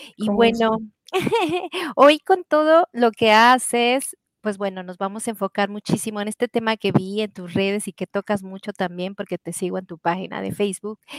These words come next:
Speaker 1: Eh, es el tema de vive tu grandiosidad desde el empoderamiento consciente. Me encanta mucho cómo lo manejas, platícanos, cómo se dio esto, cómo es que tú logras llegar a la gente por medio de esto.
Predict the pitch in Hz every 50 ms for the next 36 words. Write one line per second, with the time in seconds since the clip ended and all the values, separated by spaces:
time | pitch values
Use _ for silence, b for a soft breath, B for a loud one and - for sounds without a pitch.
0 | B B B B B B B B B - 226 226 226 226 220 - - _ _ _
1 | - 240 247 254 - - - - 269 262 247 - _ - 262 254 247 240 - 233
2 | 226 220 208 226 247 262 269 285 - 285 277 254 240 226 214 202 190 190 185 185
3 | - 202 190 202 202 202 202 214 208 214 202 190 185 185 - 190 185 185 180 180
4 | 180 180 185 185 - 208 208 - 180 170 175 175 180 175 - - 180 190 190 190
5 | 190 - 220 226 - 247 254 240 233 233 - - 247 220 - 233 220 220 220 226
6 | 226 220 214 202 185 175 170 170 175 190 196 202 208 214 214 208 202 208 214 202
7 | 208 - - - 196 175 - _ _ _ 190 202 202 - _ - 233 220 214 208
8 | 208 202 - _ - 202 208 226 247 - - 220 190 196 202 196 196 202 208 214
9 | 208 - - 220 - _ - 220 220 226 226 226 220 220 - - 233 - _ -
10 | 220 220 214 208 202 208 208 196 190 190 180 180 180 185 185 180 180 180 175 185
11 | 190 190 185 _ 202 - _ 190 185 190 185 185 180 185 180 180 170 175 - -
12 | - 175